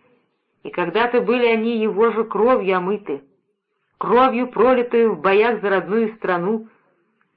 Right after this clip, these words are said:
как об этом французскими стихами сам хорошо он сказал своему соратнику, русскому поэту. И точно бы отгадал Николай Николаевич,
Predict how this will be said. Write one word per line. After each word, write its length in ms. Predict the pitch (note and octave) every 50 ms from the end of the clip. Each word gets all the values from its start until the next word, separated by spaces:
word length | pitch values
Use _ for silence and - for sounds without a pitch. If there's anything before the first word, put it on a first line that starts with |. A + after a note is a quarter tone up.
| _
как 200 | - - F#3 F#3
об 140 | F#3+ F#3 F3
этом 260 | G#3 G#3 G#3 G3+ G3
французскими 720 | F#3+ - G3+ G3 F#3 F#3 - G#3+ G#3 - - - G3 F#3+ F#3+ F#3 -
стихами 500 | - F#3 F#3 - F#3+ G#3+ A#3 G#3+ G3 G3 -
сам 200 | - G3+ G#3 F#3+
хорошо 400 | - G3 F3+ F3+ F3 - - F#3+
он 140 | F#3 F#3 F3 F3+
сказал 440 | - F#3+ F3+ E3 F3+ F#3+ F#3 F#3 -
своему 260 | - F3+ F3 F3+ F3
соратнику, 760 | F3 - F3 F3 F#3 F3+ F3+ - D#3 D3+ - D3+ D3+ C#3+ - - - - -
русскому 480 | - D#3 E3 E3 - - E3+ E3+ E3 D#3+
поэту. 520 | - E3 D#3 D3+ D3+ D3+ D3 - C3 C3 _ _ _ _ _ _ _ _ _ _ _ _ _ _ _ _ _ _ _ _ _ _ _ _ _ _ _ _ _ _ _ _
И 380 | - A#3 B3 B3 A#3+ A#3 A3 G#3+ - -
точно 360 | - C4+ B3+ B3+ - - A3+
бы 140 | G#3+ F#3+ G#3+
отгадал 480 | G#3+ G#3 F3+ A3+ A#3 G3+ G#3 G#3+ F#3+ E3+
Николай 420 | F3+ F3+ F3 G3+ G3+ G3 F#3 F3
Николаевич, 580 | E3+ E3+ E3+ - F3+ F#3+ A#3+ C4 B3 A3 -